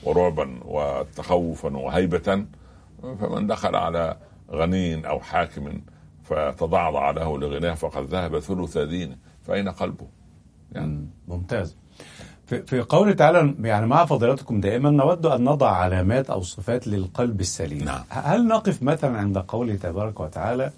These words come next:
Speaker 2: "الذين آمنوا وتطمئن قلوبهم بذكر الله، ألا بذكر الله تطمئن القلوب"؟ هل الاطمئنان علامة من علامات سلامة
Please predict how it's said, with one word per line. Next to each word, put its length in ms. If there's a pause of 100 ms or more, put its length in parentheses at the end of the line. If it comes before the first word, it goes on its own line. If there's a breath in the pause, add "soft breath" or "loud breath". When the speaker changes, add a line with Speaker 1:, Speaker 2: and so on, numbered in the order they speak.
(680 loud breath)
Speaker 2:
"الذين 420
آمنوا 540
وتطمئن 800
قلوبهم 760
بذكر 480
الله، 400 (380 loud breath)
ألا 180
بذكر 360
الله 220
تطمئن 540
القلوب"؟ 380
هل 140
الاطمئنان 720
علامة 420
من 140
علامات 420
سلامة 320